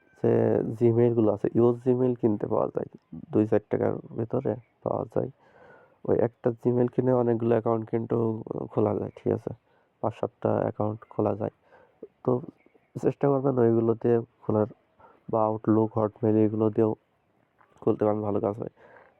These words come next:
স্কি-, আহ, ট্যাপ মেইল দিয়ে সাধারণত আইডি টিকতে চায় না। ট্যাপ মেইল দিয়ে আইডি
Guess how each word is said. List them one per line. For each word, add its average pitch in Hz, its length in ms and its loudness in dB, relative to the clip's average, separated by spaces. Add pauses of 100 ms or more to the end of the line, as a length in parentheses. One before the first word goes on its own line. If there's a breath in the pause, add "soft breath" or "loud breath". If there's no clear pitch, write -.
(400)
স্কি-, - 380 -4
আহ, 113 60 2
ট্যাপ 123 360 -2
মেইল 143 220 2
দিয়ে 143 120 0
সাধারণত 135 360 0
আইডি 127 240 0
টিকতে 117 380 0
চায় 110 260 -4
না। - 140 -16 (120)
ট্যাপ 110 260 -6
মেইল 113 180 0
দিয়ে 117 120 2
আইডি 117 400 0